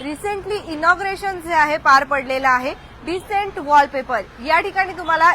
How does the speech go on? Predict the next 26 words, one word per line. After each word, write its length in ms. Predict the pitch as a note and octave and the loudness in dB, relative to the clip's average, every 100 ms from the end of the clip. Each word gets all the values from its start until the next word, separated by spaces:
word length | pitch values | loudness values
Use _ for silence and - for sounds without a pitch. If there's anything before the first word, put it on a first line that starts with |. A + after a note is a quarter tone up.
| D#4 | 2
एकाच 640 | D4+ C#4+ F#4 G4 A#4+ A4 | -10 -4 4 4 4 -4
ठिकाणी 380 | G4+ F4 E4 E4+ | -4 -2 -2 -4
जे 160 | C#4+ | -2
आहे 240 | D#4+ D4+ F4 - - - | 2 2 0 -8 -20 -18
स्टुडिओसाठी 680 | - F#4+ F4+ A4 A#4+ G#4+ G4+ | -8 -6 -4 -2 0 -2 2
लागणारे 360 | F4+ E4 E4 E4 | 0 2 -2 0
वॉलपेपर 600 | D4 C#4+ D4 C#4+ D4+ D4+ | 0 0 -2 -2 -2 -2
सेटअप 420 | D#4+ C4+ C#4+ C#4 | -6 -4 -4 -4
असू 240 | C#4 C#4+ | -6 -6
द्या, 220 | C#4 C#4 D#4 | -2 0 -2
नाहीतर 360 | D4+ D4+ D#4+ E4 | -6 -8 -6 -6
त्याचबरोबर 720 | E4 D4+ D#4 D4+ C#4+ C4+ C#4 D#4 - - A#3 | 2 2 2 -2 -2 -2 -6 -8 -14 -20 -8
घरामध्ये 540 | D4+ D#4+ F#4+ F#4+ F#4+ | -2 4 4 2 -4
तुम्हाला 400 | E4+ D#4+ D#4+ E4 | -8 -4 0 0
विविध 400 | C4+ C#4 E4 F4+ | 0 -10 -6 -2
भिंतींना 540 | D#4+ D#4+ C#4 D4+ D#4 | -2 -2 -8 -8 -6
सुंदर 380 | F4 F#4 F#4 F#4+ | -6 -8 -6 -6
सुंदर 360 | F#4 E4 D4+ D#4 | -6 -10 -4 -4
वॉलपेपर 520 | C4+ C#4 C4 C4+ D4 | 0 -2 -2 -4 -4
डिझाईन 460 | C#4 C4 A#3+ C#4 D4+ | -6 -6 -4 -4 -2
करायचे 380 | D4 C#4+ C#4 | -2 -2 -2
असतील, 320 | C#4 C4+ C4+ D4 | -8 -8 -14 -16
स्टायलिश 640 | - F#4 F4+ F#4+ F#4+ - | -4 2 2 2 -6 -8
लुक 140 | D#4+ C#4 | -12 -6
द्यायचं 320 | D4+ C#4+ C#4+ | -4 -4 -6
असेल, 500 | C#4+ C#4 D#4 - | -6 -8 -10 -12